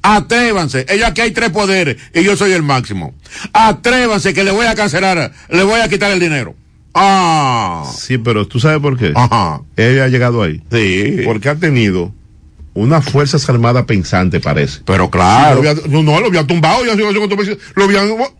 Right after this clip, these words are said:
Speaker 1: No, no, no, y además lo puso cómodo, lo puso a, a, a comer.
Speaker 2: Y ha visto
Speaker 1: Y a enseñarle, enseñarle al pueblo.
Speaker 2: Y he visto
Speaker 1: Lo que se robaron los otros, tanto,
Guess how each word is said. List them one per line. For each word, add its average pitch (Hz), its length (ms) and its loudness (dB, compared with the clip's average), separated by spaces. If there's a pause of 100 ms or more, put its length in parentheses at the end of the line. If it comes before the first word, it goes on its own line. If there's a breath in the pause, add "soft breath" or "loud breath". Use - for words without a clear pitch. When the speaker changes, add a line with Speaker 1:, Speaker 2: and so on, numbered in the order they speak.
(280)
Speaker 1:
No, 98 240 -2
no, 123 120 4
no, 135 240 4
y - 40 2
además 135 300 2
lo 147 100 0
puso 156 260 0
cómodo, 156 360 0
lo 92 100 -6
puso 113 200 -2
a, 156 420 0
a, - 60 -10 (140 loud breath)
a 143 140 -2
comer. 151 400 2
Speaker 2:
Y 190 80 2
ha 208 100 2
visto 202 460 0
Speaker 1:
Y 156 80 2
a 180 80 2
enseñarle, 175 800 0
enseñarle 180 560 0
al 151 100 -4
pueblo. 104 520 -2
Speaker 2:
Y 160 100 -2
he 202 80 2
visto 147 400 0
Speaker 1:
Lo 185 140 4
que 185 120 0
se 196 120 0
robaron 185 360 0
los 170 160 -2
otros, 175 280 -2
tanto, 160 320 0